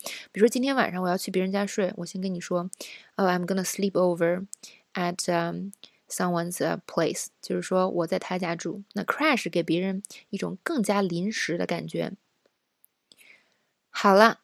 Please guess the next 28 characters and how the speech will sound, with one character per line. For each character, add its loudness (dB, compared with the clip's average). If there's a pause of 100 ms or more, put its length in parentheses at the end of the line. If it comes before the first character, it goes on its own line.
那 0
么 2
关 4
于 -2
住 6
的 8
这 2
几 -4
个 2
短 0
语， 0
大 0
家 2
有 0
没 -2
有 2
学 0
到 4
呢？ 2
首 -2
先， 2
live 8
with 4
是 -4
指 0
长 -2
期 -2
住， 0